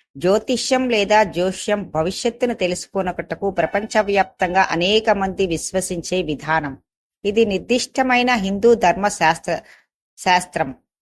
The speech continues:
ఇది జీవి, జీవి, జీవి జీవితంలో జరిగిన, జరుగుతున్న, జరగబోయే జననకాల గ్రహస్థితి ప్రకారం శరీర లక్షణాలు, అరచేతులు మొదలైన విధ-, వివిధ అంశాలను ఆధారం చేసుకుని చెప్పబడుతుంది. ఆరు వేదాంగాల్లో జ్యోతిష్యం ఒకటి.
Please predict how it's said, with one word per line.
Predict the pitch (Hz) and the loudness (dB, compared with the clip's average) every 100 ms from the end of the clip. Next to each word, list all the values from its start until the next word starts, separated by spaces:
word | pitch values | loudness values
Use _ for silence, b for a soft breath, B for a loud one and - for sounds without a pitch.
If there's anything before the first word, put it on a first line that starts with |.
| - | -4
ఇది | 220 214 | -2 0
జీవి, | 160 220 233 262 - _ | 0 0 0 0 -4 _
జీవి, | 165 - 226 254 226 - - | -10 -4 -2 -2 -4 -10 -8
జీవి | 190 240 254 | -4 -2 0
జీవితంలో | 196 180 220 247 240 226 226 | -2 -2 -2 0 0 2 2
జరిగిన, | 202 196 196 214 214 | 2 0 2 2 0
జరుగుతున్న, | 175 175 202 202 208 208 | 0 0 0 0 0 0
జరగబోయే | 190 160 170 196 190 202 208 | 0 0 2 0 2 2 2
జననకాల | - 160 170 196 208 208 | 0 -2 -2 0 2 2
గ్రహస్థితి | 180 151 170 185 202 202 | 0 -2 -4 -4 -4 -2
ప్రకారం | 202 175 175 175 190 | 0 0 2 2 0
శరీర | - 165 185 214 | -2 -2 2 4
లక్షణాలు, | 220 170 - 185 180 170 175 | 4 2 0 -4 0 0 0
అరచేతులు | - 151 170 - 196 190 175 180 | 0 0 -2 0 -2 0 -2 -2
మొదలైన | 175 170 185 196 180 | 0 0 0 0 -2
విధ-, | 160 165 170 | -2 -2 -2
వివిధ | 180 208 190 | 0 2 2
అంశాలను | - 170 165 220 226 220 | 0 -4 0 2 2 2
ఆధారం | 160 170 185 214 214 190 | 2 2 2 2 2 -2
చేసుకుని | 175 - 190 190 160 | -4 -4 -6 -4 -4
చెప్పబడుతుంది. | - 170 160 - 139 139 B B B B B | -2 0 0 -2 -6 -8 B B B B B
ఆరు | 175 208 220 | 2 4 4
వేదాంగాల్లో | 190 202 220 233 240 226 233 | 2 2 2 2 4 4 4
జ్యోతిష్యం | 214 165 165 208 - 196 165 | 2 0 0 -2 0 -2 0
ఒకటి. | 147 151 151 | -2 -4 -6